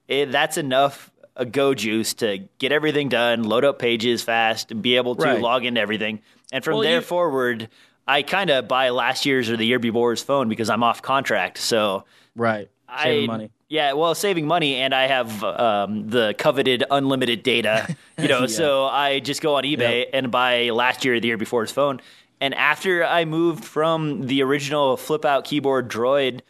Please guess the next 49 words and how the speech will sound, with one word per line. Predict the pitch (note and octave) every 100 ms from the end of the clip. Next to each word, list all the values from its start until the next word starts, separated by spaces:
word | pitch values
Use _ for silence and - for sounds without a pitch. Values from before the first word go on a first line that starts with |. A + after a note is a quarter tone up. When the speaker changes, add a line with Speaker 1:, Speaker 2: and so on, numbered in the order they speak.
| _ _
Speaker 1:
to |
the | A#2
Droid | A2 B2+ C3
Speaker 2:
Mm-hmm. | B2+
Speaker 1:
four, | C#3 C#3+ A2+ A2
and | A#2+ B2+
then | B2+ A#2+
finally | D3 D3+ C#3
Speaker 2:
Yep. | C3
Speaker 1:
to | C3+
the | B2
H | B2+ B2+
T | C#3+
C | B2+ C3+
One, | A2 C3 A#2 G#2 - _ _ _ _
I | A#2 C3+ C#3 C3+
haven't | A#2+ C#3+ D3+
really | C3+ C#3 B2 A#2+
had | A#2+ C3+
enough | C3+ C3 B2 C3 B2
of | B2+ A2
a | A2 A2
need | G2+ A2+ C#3 C#3+
for | - A2+ G#2+ G#2 G#2+ G2
that | G#2+ A#2
much | A#2 G2+ -
power | B2 B2 G#2
in |
my | G2
phone. | F2+ C3 C3 G2 - _ _ -
Is | C3+
Speaker 2:
Yeah, | D#3
Speaker 1:
there |
Speaker 2:
I | D#3
Speaker 1:
an |
Speaker 2:
still | C3+ - A#3+
consider | A#3 G3+ G3 F3 D3+
the | B2+
H | C3 B2+
T | C3
C | - A2+
One | G#2 G#2+ G#2
to |
kind | G#2 G#2+
of | G2
be | F#2+ G2+ F#2+ F2 -
a, | G#2+ G#2 -
a | G2+
main, | A2 A2+ B2 A#2